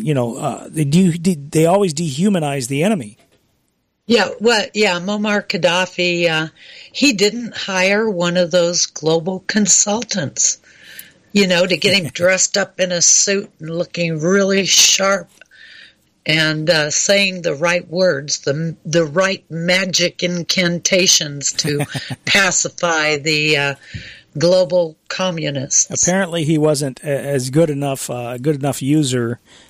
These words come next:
Speaker 1: of all the, uh, the phraseology that the U N likes.
Speaker 2: Yeah,
Speaker 1: Uh,
Speaker 2: oh, that's
Speaker 1: sustainable.
Speaker 2: so important, so important.
Speaker 1: So he found out how unsustainable he was.
Speaker 2: Mm-hmm.
Speaker 1: Unsustainable. As I recall, they, they,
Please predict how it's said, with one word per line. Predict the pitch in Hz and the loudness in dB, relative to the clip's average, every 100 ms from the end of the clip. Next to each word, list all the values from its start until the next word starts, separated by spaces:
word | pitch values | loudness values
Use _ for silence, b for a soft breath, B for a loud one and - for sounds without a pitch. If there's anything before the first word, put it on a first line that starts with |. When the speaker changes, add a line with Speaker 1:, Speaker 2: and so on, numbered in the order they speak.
| b | b
Speaker 1:
of | - 127 | -2 2
all | 139 135 | 4 2
the, | 127 123 123 | 0 -2 -2
uh, | 110 110 101 _ _ _ _ - | -2 -6 -12 _ _ _ _ -12
the | - 131 | -6 -6
phraseology | - - 165 131 135 143 135 113 120 | -2 2 2 2 0 2 0 -2 -4
that | 113 120 | -4 -6
the | 123 | -4
U | 127 131 | 0 2
N | 127 120 | 0 -2
likes. | 110 104 - - - b b b b b b b - | -4 -6 -8 -10 -14 b b b b b b b 2
Speaker 2:
Yeah, | 214 143 | 2 2
Speaker 1:
Uh, | 107 | -2
Speaker 2:
oh, | 220 | 0
that's | 214 | 0
Speaker 1:
sustainable. | 165 151 143 | 0 0 0
Speaker 2:
so | - 226 277 | 0 2 2
important, | 262 196 - 254 269 135 127 | 0 -2 -2 -2 -2 -10 -14
so | - 208 262 | -8 -4 0
important. | 233 165 165 143 127 - | -2 -2 -2 -2 -2 -2
Speaker 1:
So | 175 | 0
he | 156 180 | 2 0
found | - 196 180 | 0 0 2
out | 165 151 | 0 0
how | - 160 151 - - | 0 0 0 -4 -2
unsustainable | 190 208 170 160 - - 190 175 123 120 | 0 2 -2 -2 -2 0 0 0 -2 -4
he | 104 123 | -2 0
was. | 143 208 - - - _ _ _ _ _ _ - | 0 0 -2 -8 -12 _ _ _ _ _ _ -14
Speaker 2:
Mm-hmm. | 156 170 165 - - | -10 -10 -12 -8 0
Speaker 1:
Unsustainable. | 170 160 131 - 139 120 104 - _ _ _ - - - | 0 0 -2 -2 -2 -4 -8 -16 _ _ _ -20 -20 -10
As | 143 139 156 | -2 2 2
I | |
recall, | 147 131 - 165 | 2 -2 0 0
they, | 127 127 | 0 -2
they, | 127 147 139 131 | -4 -2 -2 -2